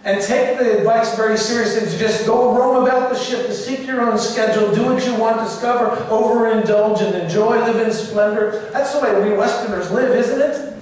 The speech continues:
Isn't that the way this society lives today? Do your own thing, enjoy your own day. Have everything that's all about you, isn't it? That's what life is.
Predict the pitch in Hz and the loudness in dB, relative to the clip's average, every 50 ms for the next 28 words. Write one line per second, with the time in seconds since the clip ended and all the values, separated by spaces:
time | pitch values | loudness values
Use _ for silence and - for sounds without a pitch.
0 | - - - - - - 233 240 233 302 277 - - 262 254 254 - - - 247 | -18 -20 -20 -20 -14 -8 -4 -2 0 2 2 2 2 0 0 0 0 0 0 -2
1 | 247 - - 254 240 247 247 247 240 254 247 - 233 269 247 254 269 294 294 - | -2 0 0 0 2 2 2 2 2 0 0 0 -2 -2 0 2 2 2 2 0
2 | - - - - - - 233 254 262 262 254 254 262 269 277 277 - 269 294 277 | -2 -4 -6 -8 -10 -6 -4 0 0 2 2 2 2 2 0 0 0 0 0 0
3 | 262 220 208 202 208 233 233 240 247 240 254 254 254 247 262 254 254 294 294 277 | 0 0 -2 0 0 0 0 0 0 2 2 2 0 0 0 0 0 2 2 2
4 | 226 202 202 202 - - - 214 226 247 247 262 262 262 277 247 - 262 277 254 | 2 0 -2 -2 -4 -6 -6 -4 -2 0 0 0 0 0 0 -2 -2 0 0 0
5 | 277 - - 262 285 294 294 294 285 285 285 294 - - - 359 - 214 214 214 | 0 0 0 2 2 4 4 2 2 2 0 0 0 -2 -4 -4 -2 -2 -2 0
6 | 208 254 294 311 - - 240 240 240 - - 247 254 247 254 269 277 - - - | -2 -2 -2 -4 -4 -2 -2 -2 -2 -2 -2 -2 -2 -2 -4 -4 -6 -6 -8 -8
7 | - - - - - - - - | -8 -8 -8 -8 -10 -12 -14 -16